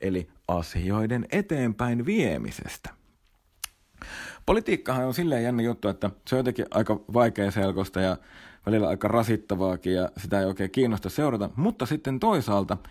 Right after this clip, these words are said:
ainut keino suomalaisessa demokratiassa, eli siinä, että kaikki saa päättää, on se, että me ollaan mukana politiikassa. Eli me äänestetään ja me vaikutetaan tavallaan niiden ihmisten kautta, jotka siellä politiikassa touhuaa,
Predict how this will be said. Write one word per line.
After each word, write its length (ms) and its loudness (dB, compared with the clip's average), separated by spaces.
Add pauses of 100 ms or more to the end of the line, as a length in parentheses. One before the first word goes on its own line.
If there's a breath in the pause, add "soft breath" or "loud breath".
(240 loud breath)
ainut 360 4
keino 480 0 (140)
suomalaisessa 800 2
demokratiassa, 880 0 (180)
eli 200 2
siinä, 320 2
että 220 -4
kaikki 360 2
saa 200 -4
päättää, 640 2 (400 loud breath)
on 200 2
se, 200 0 (600)
että 240 0
me 100 4
ollaan 240 4
mukana 320 0
politiikassa. 800 -2
Eli 200 2
me 180 -2
äänestetään 840 0 (420 loud breath)
ja 240 4
me 180 4
vaikutetaan 640 2
tavallaan 480 0 (260)
niiden 360 -2
ihmisten 460 -2
kautta, 320 2
jotka 240 0
siellä 240 0
politiikassa 600 0
touhuaa, 760 0